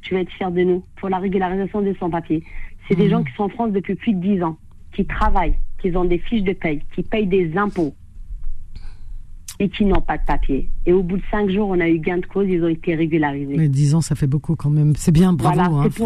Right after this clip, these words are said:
Speaker 2: franchement.
Speaker 1: c'est pour dire que chaque, je vais t'envoyer les vidéos,
Speaker 2: Magnifique.
Speaker 1: trois jours dans le froid.
Speaker 2: Ah, mais je
Speaker 1: Eh
Speaker 2: te
Speaker 1: ben, on a
Speaker 2: crois.
Speaker 1: eu gain de cause pour que vraiment les gens comprennent.
Speaker 2: Mm.
Speaker 1: Le plus important, c'est de vivre en paix, en fait. Qu'est-ce qu'on en a à foutre si on est musulman,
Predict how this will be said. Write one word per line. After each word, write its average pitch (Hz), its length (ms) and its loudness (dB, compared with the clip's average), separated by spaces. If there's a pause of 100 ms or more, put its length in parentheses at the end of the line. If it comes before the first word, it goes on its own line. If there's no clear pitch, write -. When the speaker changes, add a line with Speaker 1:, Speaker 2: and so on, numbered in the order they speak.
Speaker 2:
franchement. 190 300 -2
Speaker 1:
c'est 170 60 -2
pour 226 120 0
dire 233 240 -2
que 240 140 0
chaque, 247 280 -2
je - 200 -6
vais 233 100 2
t'envoyer 233 340 0
les 202 120 4
vidéos, 185 300 4
Speaker 2:
Magnifique. 202 200 -4
Speaker 1:
trois 247 180 -2
jours 233 160 -2
dans 208 160 -2
le 214 60 -4
froid. 214 460 -4
Speaker 2:
Ah, 180 160 -2
mais 180 120 -2
je 143 140 -4
Speaker 1:
Eh 196 40 0
Speaker 2:
te 185 40 -4
Speaker 1:
ben, 202 60 0
on 208 60 0
a 208 100 0
Speaker 2:
crois. 220 120 2
Speaker 1:
eu 214 40 0
gain 226 220 0
de 226 60 -8
cause 262 240 -4 (420)
pour 226 140 -2
que 240 120 -2
vraiment 247 320 2
les 233 140 2
gens 220 160 0
comprennent. 214 560 0 (140)
Speaker 2:
Mm. 185 100 4 (260)
Speaker 1:
Le 214 120 6
plus 240 260 0
important, 247 580 -2 (120)
c'est 226 80 0
de 196 80 0
vivre 202 240 2
en 220 120 -2
paix, 247 160 -2
en 202 120 0
fait. 208 280 2 (480)
Qu'est-ce 294 200 2
qu'on 254 160 4
en 233 80 2
a 226 100 0
à 214 40 -4
foutre - 320 -2
si - 60 -8
on 208 80 4
est 214 140 4
musulman, 220 580 2